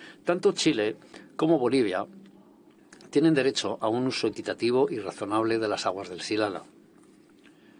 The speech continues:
Chile no quiere crear obstáculo alguno para la,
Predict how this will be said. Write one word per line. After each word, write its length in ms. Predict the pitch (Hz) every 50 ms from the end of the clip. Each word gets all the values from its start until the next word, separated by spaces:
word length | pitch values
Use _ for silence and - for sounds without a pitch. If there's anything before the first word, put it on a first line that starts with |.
| - - - - - _ _ _ _ _ _ _ - - _ _ - - - - - - - _ -
Chile 360 | - - 190 165 165 170 - -
no 440 | 131 139 143 147 151 147 147 - - -
quiere 300 | - 131 127 143 135 -
crear 580 | - 113 117 113 113 117 113 101 95 95 - -
obstáculo 500 | 107 - - - - 113 - 127 110 104
alguno 540 | 101 98 101 104 104 110 113 117 139 - - - - - - -
para 160 | - 113 110 110
la, 520 | 107 101 98 98 92 92 - - -